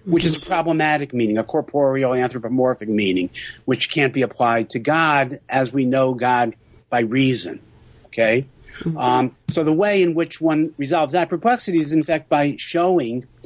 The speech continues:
Speaker 1: that all these words, in fact, are polysemous, ambig-, that they have multiple meanings.
Speaker 2: Right.
Speaker 1: So even if you don't know what the, what a true meaning is, at least you know you don't have to take it in the problematic, corporeal, anthropomorphic sense.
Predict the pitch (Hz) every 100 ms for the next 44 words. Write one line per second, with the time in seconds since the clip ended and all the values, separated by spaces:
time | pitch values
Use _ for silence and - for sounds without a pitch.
0 | - - 156 147 135 170 160 143 170 156
1 | 160 156 147 - 147 147 143 - 175 156
2 | 127 98 71 - - - - _ 135 143
3 | 170 139 151 160 156 160 151 139 143 139
4 | 135 120 82 69 - - - - 156 143
5 | 185 208 196 175 170 165 196 160 160 156
6 | 147 131 - 135 147 - - - 196 170
7 | 165 160 220 170 160 175 165 165 180 156
8 | 156 170 - - - 165 160 139 147 147
9 | 139 127 135 139 127 123 127 123 120 -
10 | _ - - 143 131 - 131 127 120 113
11 | 123 117 127 - 113 113 110 92 - -
12 | - -